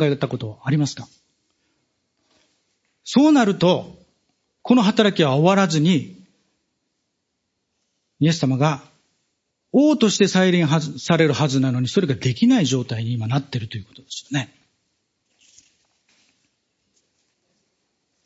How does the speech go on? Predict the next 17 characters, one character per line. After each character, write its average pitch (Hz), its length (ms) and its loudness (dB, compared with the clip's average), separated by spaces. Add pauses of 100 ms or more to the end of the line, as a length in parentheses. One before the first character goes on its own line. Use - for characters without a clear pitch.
(880)
も 226 180 4
し 226 200 2
そ 214 240 2
う - 20 2
だ 170 140 2
と 151 100 0
す - 140 -4
れ 151 120 2
ば、 123 320 0 (1040)
こ 170 120 0
れ 147 60 0
は - 20 -4
大 151 220 0
問 196 180 2
題 143 160 -2
で - 80 -20
す。 - 360 -18